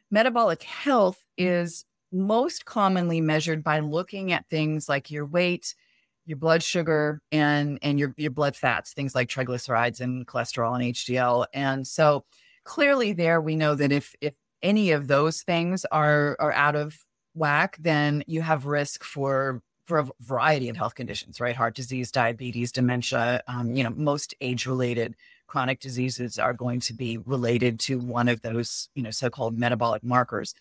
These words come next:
Um, but on the subjective side, what I think people experience, and this may be more what you're getting at, is when you're in optimal health, you have more energy, less fatigue,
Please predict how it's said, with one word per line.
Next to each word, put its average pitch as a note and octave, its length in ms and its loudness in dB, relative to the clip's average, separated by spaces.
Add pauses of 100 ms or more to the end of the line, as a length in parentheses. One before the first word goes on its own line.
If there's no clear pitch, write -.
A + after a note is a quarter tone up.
(400)
Um, C3 420 2 (460)
but F3+ 220 4
on F#3 160 6
the F3+ 80 2
subjective G3 680 0
side, B2 420 2
what C#3 220 2
I C#3+ 140 2
think C#3+ 400 0
people D#3 300 -2
experience, C#3+ 540 0
and C3+ 100 0
this C3+ 120 -2
may C#3 140 2
be C3 140 0
more C3 240 2
what B2+ 200 2
you're C3+ 100 -2
getting C3+ 360 0
at, B2 260 -2 (380)
is C#3+ 260 0 (100)
when F3 580 0
you're G#3+ 160 4
in - 160 0
optimal C#3+ 520 0
health, B2+ 520 -2 (320)
you D#3 100 -4
have D3+ 260 2
more C3+ 240 -2
energy, G3+ 640 -2 (420)
less C#3+ 180 0
fatigue, C#3 580 -4